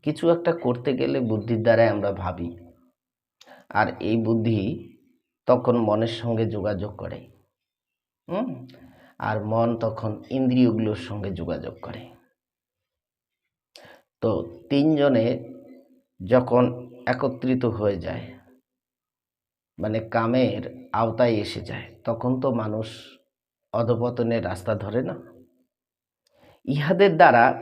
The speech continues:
কাম জ্ঞানকে ঢাকিয়ে রাখিয়া মানবকে মোহগ্রস্ত, মোহগ্রস্ত করিয়া রাখে। তাহলে যখন এই জ্ঞান, পরিপূর্ণ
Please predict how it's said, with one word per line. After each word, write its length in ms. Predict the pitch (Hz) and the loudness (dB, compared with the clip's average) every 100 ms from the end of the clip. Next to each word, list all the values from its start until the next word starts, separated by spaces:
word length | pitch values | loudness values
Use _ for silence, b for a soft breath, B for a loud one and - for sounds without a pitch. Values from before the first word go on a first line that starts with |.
| - - | -12 -4
কাম 200 | 123 123 131 110 | 2 4 2 2
জ্ঞানকে 380 | 113 117 113 139 | 2 2 0 -2
ঢাকিয়ে 400 | - 98 107 110 | -2 -6 -2 0
রাখিয়া 360 | 110 110 113 247 - - - | 0 -2 -2 -4 -6 -18 -4
মানবকে 460 | 107 117 127 127 175 123 | 4 4 4 2 2 2
মোহগ্রস্ত, 680 | 107 120 123 120 127 - 175 - - - _ _ _ _ _ _ _ - | 0 0 0 0 -4 -6 -6 -6 -8 -20 _ _ _ _ _ _ _ -4
মোহগ্রস্ত 800 | 110 127 175 135 110 127 127 - 123 98 - - - _ _ _ - | 0 4 2 2 2 0 0 -2 -2 -2 -12 -20 -20 _ _ _ -2
করিয়া 300 | 117 110 90 | 0 0 -2
রাখে। 340 | 90 - - - - _ _ _ _ _ _ _ _ _ _ - | -6 -8 -14 -18 -20 _ _ _ _ _ _ _ _ _ _ -6
তাহলে 260 | 107 101 104 95 | -6 -4 -6 -4
যখন 460 | 104 - 120 143 240 - - - b b b b b - | -4 -4 2 2 2 -4 -14 -20 b b b b b -4
এই 160 | 113 113 90 85 | 2 2 0 -2
জ্ঞান, 460 | 107 113 139 147 101 98 - - | 2 6 6 6 2 -4 -12 -14
পরিপূর্ণ 580 | - 117 147 147 147 151 | -6 -2 -2 -4 -4 -2